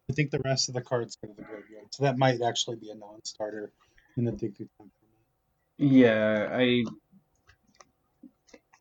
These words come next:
Speaker 2: I think put it, yeah, that's definitely a big issue.
Speaker 1: Yeah, it just,
Speaker 2: Um,
Speaker 1: it just hit me. Like, while we were talking about it, I was just like,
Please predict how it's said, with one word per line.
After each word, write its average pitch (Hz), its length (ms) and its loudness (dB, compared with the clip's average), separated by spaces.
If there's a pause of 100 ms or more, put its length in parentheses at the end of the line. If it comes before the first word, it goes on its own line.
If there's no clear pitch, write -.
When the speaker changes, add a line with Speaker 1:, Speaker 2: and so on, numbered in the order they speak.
(220)
Speaker 2:
I 147 80 2
think 139 300 6
put 135 160 8
it, 104 100 0
yeah, 135 320 8
that's 117 240 2
definitely 120 320 2
a 110 40 0
big 104 200 -2
issue. 101 420 -4 (420)
Speaker 1:
Yeah, 131 200 6
it 101 40 4
just, 101 180 4
Speaker 2:
Um, 101 120 0
Speaker 1:
it 135 100 -2
just 135 240 0
hit 123 200 -2
me. 101 180 -18 (380)
Like, 135 200 2
while 151 240 12
we 151 120 6
were 135 120 6
talking 123 420 4
about - 320 -8
it, 113 100 -4
I 117 60 -2
was 117 160 -2
just 120 200 -6
like, 117 140 -10